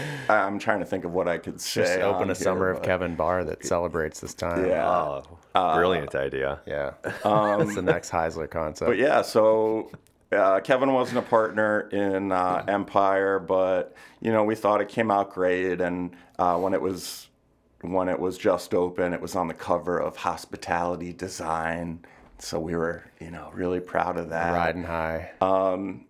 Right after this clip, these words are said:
Speaker 1: and basically Kevin was like, "You know, if you do this again, let me know. Like, I'd like to be a partner maybe."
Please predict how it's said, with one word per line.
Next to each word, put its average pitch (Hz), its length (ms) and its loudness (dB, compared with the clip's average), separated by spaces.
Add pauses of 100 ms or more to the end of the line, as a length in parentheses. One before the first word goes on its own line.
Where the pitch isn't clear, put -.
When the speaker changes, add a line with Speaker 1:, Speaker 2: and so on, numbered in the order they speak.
(160)
Speaker 1:
and 120 160 4
basically 113 440 2
Kevin 107 320 2
was 107 200 -2
like, 101 240 2
"You 107 80 -2
know, 98 120 4
if 98 120 -4
you 101 60 -4
do 104 160 0
this 101 240 -2
again, 110 400 -2 (160)
let 87 120 0
me 98 80 -2
know. 95 180 0
Like, 85 180 -2
I'd 87 160 -2
like 87 220 -2
to 85 300 -4 (200)
be 90 80 -2
a 85 60 -2
partner 95 440 0
maybe." 92 420 -4